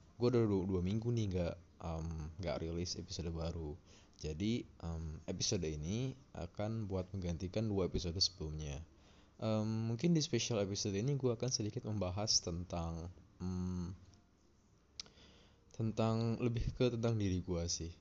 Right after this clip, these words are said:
Em, jadi gue akan mengambil, eh, moto atau mungkin ya bisa dibilang moto, moto, eh, moto, moto gue, moto yang gue punya saat ini. Jadi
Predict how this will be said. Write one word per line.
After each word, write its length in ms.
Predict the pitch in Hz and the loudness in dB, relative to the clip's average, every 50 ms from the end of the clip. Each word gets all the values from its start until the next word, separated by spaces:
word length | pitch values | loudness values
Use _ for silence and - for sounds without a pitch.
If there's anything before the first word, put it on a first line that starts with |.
| - - - - - _ - - - | -18 -20 -20 -20 -20 _ -14 -8 -6
Em, 560 | 85 85 85 82 82 85 85 85 85 85 85 87 90 98 - - - - - - - - - - - - | -4 -2 -2 -4 -4 -4 -4 -4 -6 -6 -6 -6 -8 -10 -12 -18 -20 -20 -20 -20 -20 -20 -20 -20 -18 -6
jadi 480 | - 101 92 87 85 110 123 - - - - - - | -2 -2 -2 0 0 0 -2 -2 -4 -8 -18 -14 -6
gue 180 | 98 98 117 123 | 0 2 2 2
akan 240 | - 113 110 101 98 | 2 2 2 2 2
mengambil, 480 | 95 90 87 90 90 101 113 113 123 135 131 - - - - - | 2 2 2 2 2 2 2 2 0 -2 -4 -10 -16 -20 -14 -8
eh, 400 | - 92 92 87 85 85 85 80 87 - - - - - - - - - - | -4 -2 -2 -2 -2 -2 -4 -6 -6 -10 -16 -20 -20 -20 -20 -20 -20 -8 -2
moto 560 | - 117 123 127 123 - 101 85 80 92 113 - - | 0 0 0 0 -2 -2 -2 -2 -2 -2 -4 -6 -6
atau 320 | - 98 90 - 90 87 90 | -8 -8 -6 -4 -4 -2 -2
mungkin 480 | 90 92 95 95 90 - 95 90 85 80 - | -2 -4 -6 -8 -6 -4 -2 -2 -2 -2 -2
ya 160 | 82 85 76 78 85 | -2 -2 -2 -4 -4
bisa 160 | 85 - 107 | -4 -2 -2
dibilang 320 | 98 98 85 95 95 95 | -2 -2 0 0 0 0
moto, 560 | 101 101 104 104 - - 87 82 85 101 110 113 - - - - - - - - - | 0 0 -2 -2 -4 -2 -2 0 0 0 -2 -6 -10 -16 -20 -20 -20 -20 -14 -8 -6
moto, 400 | 98 92 92 104 98 98 98 107 123 - - - - | -6 -2 2 4 4 4 4 2 -2 -6 -16 -14 -8
eh, 320 | 85 87 90 90 90 92 90 - - - - - - - | -6 -4 -4 -4 -4 -6 -8 -12 -18 -20 -20 -20 -14 -8
moto, 640 | - 110 110 - - - 113 123 127 127 127 123 - - - _ _ _ _ | -6 -6 -6 -6 -2 0 0 2 2 0 -2 -6 -8 -12 -20 _ _ _ _
moto 220 | - 117 113 117 123 123 131 | 0 0 2 4 4 4 4
gue, 240 | 127 120 117 92 80 - - - - - - | 6 6 6 6 4 0 -8 -14 -16 -10 -6
moto 240 | 98 98 95 - 98 | -6 -6 -2 0 0
yang 160 | 92 92 90 | 0 2 2
gue 80 | 90 90 87 | 0 0 0
punya 240 | 104 101 90 80 73 71 73 | -2 -2 -2 -2 -4 -6 -8
saat 320 | - - - 78 80 - - 85 | -8 -8 -8 -8 -10 -10 -8 -6
ini. 160 | 82 78 80 82 - - - - - - - - - - - - - | -6 -6 -6 -8 -10 -14 -18 -20 -20 -20 -20 -20 -20 -20 -20 -18 -12
Jadi 480 | - - 80 78 78 101 117 123 - | -8 -6 -6 -2 0 2 2 2 0